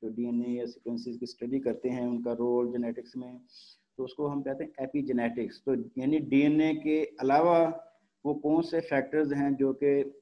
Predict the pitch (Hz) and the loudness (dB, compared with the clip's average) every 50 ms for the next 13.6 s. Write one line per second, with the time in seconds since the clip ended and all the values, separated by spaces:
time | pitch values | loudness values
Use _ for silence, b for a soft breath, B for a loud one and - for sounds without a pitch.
0 | _ - 120 113 123 127 127 135 139 143 139 135 135 135 135 127 123 123 123 - | _ -18 -10 -8 -4 0 2 2 2 2 2 0 -2 0 0 -2 -4 -4 -6 -6
1 | - 131 131 123 - - - 143 139 135 135 123 - - 131 123 123 - - - | -6 -6 -6 -6 -8 -8 -4 -2 -2 0 -2 -2 -4 -6 -8 -8 -8 -8 -10 -6
2 | 120 120 120 - - 147 139 135 135 131 127 127 120 120 117 120 127 131 131 127 | -4 -4 -4 -4 -4 0 2 2 2 2 0 -2 -2 0 0 0 0 -2 -4 -4
3 | 123 - 127 123 127 127 120 123 127 131 135 127 135 139 139 - - 120 123 131 | -6 -6 -8 -10 -8 -6 -6 -4 -4 -4 -2 -2 -2 -2 -2 -4 -4 0 2 2
4 | 139 135 135 135 135 135 135 131 131 - _ _ _ _ _ _ - - - - | 4 4 2 0 0 0 -2 -2 -2 -4 _ _ _ _ _ _ -12 -10 -10 -8
5 | - 131 131 139 135 139 143 139 135 135 139 - _ _ _ _ _ _ _ _ | -6 -2 -2 -2 -2 -2 -2 -4 -4 -4 -8 -12 _ _ _ _ _ _ _ _
6 | _ - 120 120 120 120 120 120 117 120 117 117 113 104 - _ _ _ _ _ | _ -6 -4 -2 -2 0 0 0 0 0 0 -2 -4 -6 -10 _ _ _ _ _
7 | _ _ _ _ _ _ - 110 110 113 107 107 - 131 127 135 139 135 143 147 | _ _ _ _ _ _ -18 -16 -16 -14 -14 -12 -8 -6 -2 0 0 0 0 0
8 | 147 156 151 131 131 123 120 123 135 139 131 - - 120 113 110 98 - - _ | 2 2 4 4 4 4 4 4 4 4 4 2 2 -2 -2 -2 -2 -4 -8 _
9 | _ _ _ _ _ _ _ _ _ _ _ _ _ _ _ _ _ - 120 123 | _ _ _ _ _ _ _ _ _ _ _ _ _ _ _ _ _ -6 -4 0
10 | 131 143 156 165 165 165 165 - - 139 131 143 151 147 147 156 - - - - | 2 2 2 2 2 0 -2 -2 -2 0 0 2 0 0 0 -2 -4 -4 -8 -16
11 | _ _ _ _ _ _ _ 113 120 135 139 143 143 147 143 139 135 123 139 135 | _ _ _ _ _ _ _ 0 4 4 6 6 6 6 6 6 4 4 4 4
12 | 127 131 127 127 131 123 123 - 143 139 139 139 135 127 120 - - 123 - 127 | 4 4 4 4 2 2 2 0 -2 0 2 2 2 2 0 -4 -6 -8 -4 -2
13 | 123 123 120 123 120 120 - 147 135 135 135 131 | -2 0 0 -2 -2 -2 -2 -2 0 0 0 -2